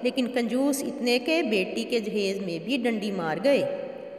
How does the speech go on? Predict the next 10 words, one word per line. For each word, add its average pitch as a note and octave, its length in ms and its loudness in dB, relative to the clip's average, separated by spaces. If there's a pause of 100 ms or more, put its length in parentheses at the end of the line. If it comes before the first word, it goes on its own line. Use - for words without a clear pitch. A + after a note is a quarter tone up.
(600)
अम्मा D#4+ 260 4
गुस्से D#4 320 2
से D#4 100 2
बल C4+ 240 4
खाकर C4 420 4
अब्बा A3 360 2
जी A#3 140 -2
की A#3 140 -4
तरफ G#3+ 300 0
मुड़ी। D#3+ 300 -2